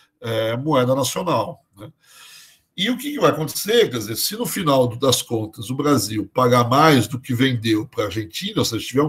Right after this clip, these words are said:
uma sobra, um superávit em, em algum dos dois países, esse superávit vai ser acertado por essa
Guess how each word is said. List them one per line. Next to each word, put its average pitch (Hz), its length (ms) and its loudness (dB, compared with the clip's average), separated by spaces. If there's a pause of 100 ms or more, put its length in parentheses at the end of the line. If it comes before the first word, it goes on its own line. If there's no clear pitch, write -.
(240)
uma 127 180 -8
sobra, 151 460 2
um 104 100 -12
superávit 117 840 -4
em, 104 400 -18
em 127 40 -6
algum 123 260 -6
dos 110 120 -14
dois 107 180 -8
países, 135 640 -2 (580)
esse 160 220 6
superávit 170 640 4
vai 165 160 8
ser 151 420 4
acertado 151 800 2 (100)
por 185 180 0
essa 165 540 2